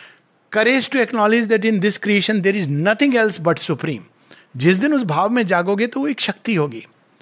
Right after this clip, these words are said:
तो उस भाव में आप, "My God is love and sweetly suffers all", क्योंकि दूसरा है नहीं कोई।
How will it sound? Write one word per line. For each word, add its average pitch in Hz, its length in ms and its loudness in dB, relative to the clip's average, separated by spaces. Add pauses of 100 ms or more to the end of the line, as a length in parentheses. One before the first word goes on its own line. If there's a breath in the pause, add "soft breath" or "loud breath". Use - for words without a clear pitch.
(500 soft breath)
तो 160 300 0 (380)
उस 175 280 0
भाव 202 280 2
में 247 100 0
आप, 226 340 -2 (460)
"My 175 160 2
God 156 260 2
is 160 140 0
love 147 240 0
and 147 160 -4
sweetly 151 420 -6
suffers - 420 -8
all", - 200 -12 (640 loud breath)
क्योंकि 254 240 2
दूसरा 175 400 0
है 165 240 0
नहीं 170 160 0
कोई। 139 300 -8